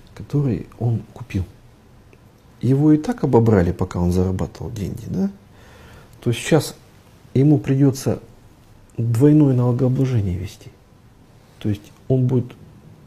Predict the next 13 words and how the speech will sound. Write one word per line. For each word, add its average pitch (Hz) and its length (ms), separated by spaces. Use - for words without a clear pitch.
платить 120 320
налоги, 131 320
чтобы 120 240
заработать 147 520
деньги, 101 260
и 120 80
плюс 147 280
ещё - 220
гасить 120 340
кредит, 156 400
и 120 60
плюс 156 340
ещё - 320